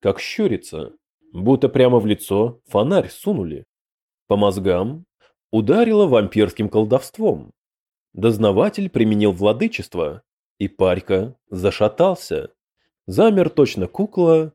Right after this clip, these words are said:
выронил кинжал и распахнул рот. "Да, господин", пробормотал он вяло. Дознаватель приземлился рядом, уверенно шагнул к нему,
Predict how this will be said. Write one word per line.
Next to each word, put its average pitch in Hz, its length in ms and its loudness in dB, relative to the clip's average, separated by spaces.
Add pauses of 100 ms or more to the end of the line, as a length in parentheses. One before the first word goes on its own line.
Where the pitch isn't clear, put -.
(240)
выронил 160 460 2
кинжал 110 680 0 (300)
и 101 80 0
распахнул 101 680 -2
рот. 165 340 -4 (920)
"Да, 101 260 0
господин", 92 800 -6 (480)
пробормотал 98 800 -2
он 98 160 -2
вяло. 104 480 -6 (560)
Дознаватель 123 600 0
приземлился 98 720 -2
рядом, 110 480 -6 (640)
уверенно 175 420 4
шагнул 123 380 2
к - 80 -12
нему, 98 460 -4